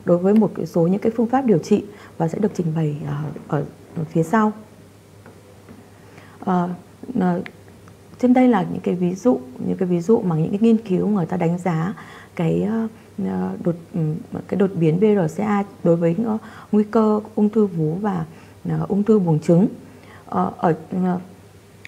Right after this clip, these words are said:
đối với, ờ, những cái bệnh nhân ung thư, ờ, tất cả những cái bệnh nhân ung thư vú mình không nói được nhỉ? Bệnh nhân ung thư vú ấy ạ.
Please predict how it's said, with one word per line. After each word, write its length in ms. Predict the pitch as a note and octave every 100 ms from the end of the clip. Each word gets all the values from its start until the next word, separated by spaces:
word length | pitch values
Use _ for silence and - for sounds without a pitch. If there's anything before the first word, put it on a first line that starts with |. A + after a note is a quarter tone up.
| - -
đối 160 | G3
với, 220 | G3 G#3 B3
ờ, 120 | C#4
những 220 | C4 A#3
cái 80 | C#4
bệnh 200 | C4 -
nhân 240 | A#3 A#3 A#3
ung 180 | A#3+ A#3
thư, 300 | A#3+ A#3 A3+ A3+ - - -
ờ, 380 | G3+ F#3+ F#3 G3 A3+
tất 140 | - D4+
cả 100 | G#3+
những 100 | F3
cái 100 | G#3+
bệnh 120 | A3
nhân 160 | A3+ A#3+
ung 140 | A#3+
thư 160 | A#3+ A3+
vú 200 | F#3+ G3
mình 160 | A3+ -
không 160 | B3
nói 120 | A3 E3
được 80 | A3+
nhỉ? 360 | F3+ - A#3 - - - - - - - -
Bệnh 100 | -
nhân 140 | A3 B3
ung 120 | B3
thư 140 | B3
vú 240 | A#3+ G3 F3+
ấy 80 |
ạ. 80 | B3